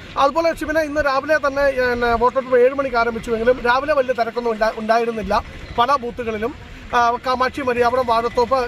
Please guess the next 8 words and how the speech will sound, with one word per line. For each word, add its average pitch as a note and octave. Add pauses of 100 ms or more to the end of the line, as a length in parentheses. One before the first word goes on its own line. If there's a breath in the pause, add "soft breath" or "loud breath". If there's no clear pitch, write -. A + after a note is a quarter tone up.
കഞ്ഞിക്കുഴി A#3+
പോലെയുള്ള A#3
പഞ്ചായത്തുകളിലൊന്നും A3+
രാവിലെ A3+ (180)
തിരക്ക് G#3
കുറവായിരുന്നു. G3+ (420 loud breath)
പക്ഷേ, F#4
ഒരു E4+